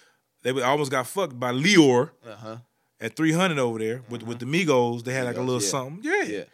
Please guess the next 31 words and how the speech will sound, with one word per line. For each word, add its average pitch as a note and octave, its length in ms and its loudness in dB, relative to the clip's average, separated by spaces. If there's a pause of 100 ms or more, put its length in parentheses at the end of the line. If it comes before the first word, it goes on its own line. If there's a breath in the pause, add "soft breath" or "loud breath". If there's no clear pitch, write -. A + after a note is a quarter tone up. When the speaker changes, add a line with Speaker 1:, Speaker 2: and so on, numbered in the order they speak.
(560 soft breath)
Speaker 1:
But G#2+ 120 -14
they, B2+ 180 -2
they, A#2+ 240 -4
they B2 260 -6
fought D3 420 -2
through F3+ 260 -2
it. - 20 -2
They A#2+ 100 -4
weathered B2+ 300 -2
that A#2+ 140 -6
storm. D#3 420 -8 (300)
Now C#3+ 460 0
they B2+ 300 -6 (180)
own A#2+ 220 -10
one A2+ 80 -14
hundred B2 200 -14
percent C#3+ 260 -12
of B2+ 60 -14
they, A#2 160 -10 (140)
you D3 80 -18
know C3+ 80 -14
what B2+ 40 -12
I'm B2+ 60 -14
saying? D3 280 -12 (280 loud breath)
And A2 80 -10
they B2 100 -4
do B2+ 140 -4
whatever B2 260 0
they A2+ 80 -4
wanna A2 240 -10
do. C3 240 -14